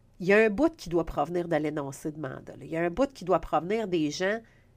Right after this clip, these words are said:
qui prennent les, les, la, la décision de le démarrer au départ. Puis, on doit quand même avoir un processus, après ça, à l'interne, d'être capable d'aller chercher du nouveau monde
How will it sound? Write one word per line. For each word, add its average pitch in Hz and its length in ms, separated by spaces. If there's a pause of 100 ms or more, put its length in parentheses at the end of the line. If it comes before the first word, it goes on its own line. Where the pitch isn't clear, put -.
(340)
qui 202 200
prennent - 360
les, 196 280
les, 165 240
la, 156 200
la 156 160
décision 196 600
de 170 160
le 170 100
démarrer 190 720 (120)
au 170 120
départ. 151 400 (600)
Puis, 262 420 (100)
on 190 140
doit 233 160
quand 202 180
même 214 180
avoir 175 360
un 151 80
processus, 165 840 (100)
après 208 360
ça, 220 320
à 165 100
l'interne, 151 560
d'être 143 160
capable 185 400 (240)
d'aller 165 320
chercher 254 400
du 240 140
nouveau 208 280
monde 214 380